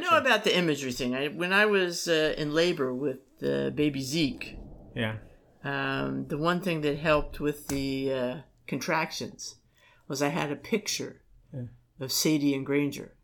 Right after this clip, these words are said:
Speaker 1: Oh, really?
Speaker 2: And I would look at that,
Speaker 1: Mm-hmm.
Speaker 2: and it would actually make the
Speaker 1: Well,
Speaker 2: pain
Speaker 1: see, I think that's the
Speaker 2: diminish.
Speaker 1: Okay, well, that's
Speaker 2: But
Speaker 1: something.
Speaker 2: that's not multisensory.
Speaker 1: Well, it
Speaker 2: That's
Speaker 1: doesn't
Speaker 2: just
Speaker 1: have to be
Speaker 2: sensory,
Speaker 1: multisensory, but
Speaker 2: right?
Speaker 1: that's, that's clearly akin to this.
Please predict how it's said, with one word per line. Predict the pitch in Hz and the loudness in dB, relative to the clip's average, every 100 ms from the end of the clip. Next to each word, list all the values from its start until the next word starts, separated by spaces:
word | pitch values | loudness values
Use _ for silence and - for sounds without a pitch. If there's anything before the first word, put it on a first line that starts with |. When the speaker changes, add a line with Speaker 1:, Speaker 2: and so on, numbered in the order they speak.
| - | -8
Speaker 1:
Oh, | 226 269 | -4 -4
really? | 190 147 101 | -4 -6 -4
Speaker 2:
And | 143 | -2
I | 143 | 0
would | 143 147 | 0 0
look | 160 233 247 | 4 4 4
at | - | -2
that, | - - - - | -4 -8 -10 -12
Speaker 1:
Mm-hmm. | 143 135 139 _ _ | -10 -8 -10 _ _
Speaker 2:
and | 147 | -2
it | 160 | 0
would | 165 | 2
actually | 180 202 - 175 | 2 2 -2 -4
make | 165 156 | -2 -4
the | - | -4
Speaker 1:
Well, | 381 | -2
Speaker 2:
pain | 370 | 0
Speaker 1:
see, | 370 | 4
I | 247 277 | 6 4
think | 311 233 | 0 -4
that's | 226 233 | -4 -2
the | 180 | -2
Speaker 2:
diminish. | 170 208 202 - - | 2 4 4 2 2
Speaker 1:
Okay, | 226 269 190 | 0 2 0
well, | 175 | 2
that's | 165 202 208 | 4 2 2
Speaker 2:
But | 160 | 4
Speaker 1:
something. | 185 240 | 6 8
Speaker 2:
that's | 254 127 | 6 2
not | 440 349 | 2 2
multisensory. | 214 175 185 127 107 - 123 123 170 | 2 2 2 0 0 -4 -6 0 6
Speaker 1:
Well, | 175 151 | 8 8
it | |
Speaker 2:
That's | 196 269 | 6 6
Speaker 1:
doesn't | 233 | 6
Speaker 2:
just | 160 143 | 6 6
Speaker 1:
have | - | 6
to | |
be | 120 | 6
Speaker 2:
sensory, | 117 113 107 | 2 0 -2
Speaker 1:
multisensory, | 104 | -6
but | - - | -6 -2
Speaker 2:
right? | |
Speaker 1:
that's, | 165 175 | -2 -2
that's | - 220 220 | -2 -2 -2
clearly | - - 160 117 104 | -10 -4 -2 0 0
akin | - - 110 101 | -2 -4 -8 -8
to | - | -12
this. | - - | -16 -18